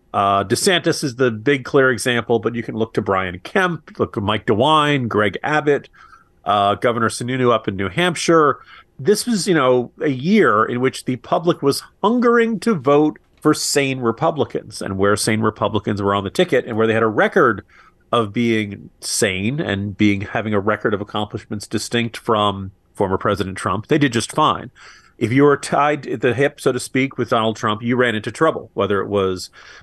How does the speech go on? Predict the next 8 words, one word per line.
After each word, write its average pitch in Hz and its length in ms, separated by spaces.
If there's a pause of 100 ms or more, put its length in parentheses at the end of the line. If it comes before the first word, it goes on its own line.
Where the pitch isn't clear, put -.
Mehmet 113 240
Oz 117 360
in - 60
Pennsylvania, 156 840
Blake 120 240
Masters 120 580
in 104 140
Arizona. 151 720